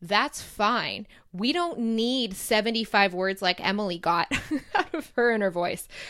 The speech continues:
We just need a feeling, a knowingness, or even just a single word. And we can proceed from here. But if we keep doing all the seventy-five words your mind keeps wanting to rattle off from itself, we're getting nowhere.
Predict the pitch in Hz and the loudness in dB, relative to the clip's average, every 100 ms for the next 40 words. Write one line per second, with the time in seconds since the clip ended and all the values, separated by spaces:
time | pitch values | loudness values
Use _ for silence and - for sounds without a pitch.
0 | - 269 190 196 254 302 311 339 - 233 | -14 -10 -2 4 6 6 4 2 2 2
1 | 202 202 302 - 208 208 - 240 233 254 | 4 2 0 0 2 2 2 4 6 6
2 | 277 311 349 - - - - 208 214 214 | 4 0 -4 -12 -20 -8 2 4 4 4
3 | 226 277 269 226 180 165 175 - - - | 6 6 6 4 2 0 -2 -4 -12 -14
4 | - 196 208 - 226 247 269 202 202 208 | 2 4 4 2 2 4 4 4 2 2
5 | - 196 - 196 185 170 170 - - - | 0 -2 0 2 2 2 0 -2 -6 -14
6 | - - - - 190 180 220 214 233 220 | -20 -20 -8 0 2 6 4 4 0 2
7 | 247 202 - 214 185 170 - 175 175 - | 4 4 2 2 4 2 0 -2 -2 -4
8 | 165 - 214 _ _ _ - - - - | -4 -4 -6 _ _ _ -20 -18 -12 4
9 | 208 190 190 196 254 254 311 311 311 294 | 8 8 6 4 4 4 2 2 4 6
10 | 226 208 196 - 254 277 311 - 190 180 | 6 6 4 6 4 4 0 4 4 4
11 | 185 185 196 190 190 202 202 202 202 190 | 2 2 2 4 2 2 0 2 2 4
12 | 185 190 185 226 294 165 226 - - 208 | 4 4 6 8 8 8 4 2 0 2
13 | 196 - 294 262 180 - 196 196 190 190 | 2 2 4 6 4 0 0 6 6 4
14 | 185 190 185 180 170 95 202 | 0 0 2 2 0 -2 -4